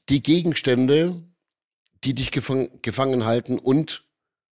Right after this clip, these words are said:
warum du nix wegwerfen kannst. Ja? Wenn ihr schon mal einen Verlust erlebt habt, also einen, den Tod eines geliebten, nahestehenden Menschen, dann kennt ihr das doch sicherlich. Den Pulli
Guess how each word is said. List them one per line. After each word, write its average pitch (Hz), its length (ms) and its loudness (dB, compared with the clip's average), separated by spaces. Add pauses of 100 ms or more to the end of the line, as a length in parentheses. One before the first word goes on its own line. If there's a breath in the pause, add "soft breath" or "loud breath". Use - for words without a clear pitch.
warum 120 440 2
du 120 320 0
nix 113 320 -6
wegwerfen 98 540 -2
kannst. - 520 -12 (420)
Ja? 113 240 -6 (1400)
Wenn 123 180 4
ihr 147 120 6
schon 160 180 2
mal 156 220 4
einen 113 180 0
Verlust - 680 0
erlebt 127 460 0
habt, - 520 -6 (160)
also 90 160 -10
einen, 85 320 -10
den 85 180 -10
Tod 120 200 -2
eines 107 240 0
geliebten, 107 600 -2
nahestehenden 101 720 0
Menschen, 117 480 0 (420 loud breath)
dann 107 180 -4
kennt 127 220 -2
ihr 117 80 -2
das 95 200 -6
doch 87 180 -8
sicherlich. 92 640 -10 (720)
Den 104 200 -2
Pulli 101 460 -4